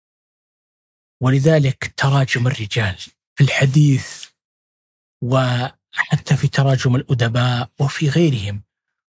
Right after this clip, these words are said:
وكل هذا من أجل إيجاد نموذج، إيجاد نموذج، وأن يجد الإنسان ما يشابه ويناظره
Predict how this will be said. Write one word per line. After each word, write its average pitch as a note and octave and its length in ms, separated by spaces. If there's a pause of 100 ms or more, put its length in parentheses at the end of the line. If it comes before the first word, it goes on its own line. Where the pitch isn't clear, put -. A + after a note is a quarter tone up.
وكل F3 460
هذا D#3 480
من C#3+ 220
أجل D3+ 460 (800)
إيجاد C3+ 580
نموذج، B2+ 580 (1500)
إيجاد C3+ 400
نموذج، A#2+ 640 (500)
وأن D#3 300
يجد D#3+ 320
الإنسان D3+ 500
ما C#3+ 120
يشابه C#3 760
ويناظره C#3 1000